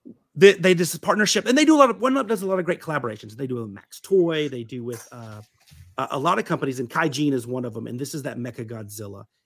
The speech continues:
It's that kind of chibi style, like, I don't even know, like,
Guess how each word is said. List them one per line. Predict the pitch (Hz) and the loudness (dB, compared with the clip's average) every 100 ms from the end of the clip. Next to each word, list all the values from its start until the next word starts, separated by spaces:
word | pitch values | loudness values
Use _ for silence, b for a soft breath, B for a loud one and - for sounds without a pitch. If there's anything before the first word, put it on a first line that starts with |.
| _ | _
It's | 160 156 | -6 -2
that | 175 156 - | 0 0 -2
kind | 156 156 | -4 -4
of | |
chibi | - 170 160 160 | -4 -4 -2 -4
style, | - 160 147 147 139 135 120 b b b _ _ _ | -2 0 2 2 2 0 -2 b b b _ _ _
like, | 135 120 - _ _ _ _ _ _ _ _ _ - - _ _ _ _ | 2 2 -2 _ _ _ _ _ _ _ _ _ -20 -20 _ _ _ _
I | - | 0
don't | 196 | 2
even | 185 160 147 | 2 2 2
know, | 143 143 | 2 2
like, | 139 - | 0 -4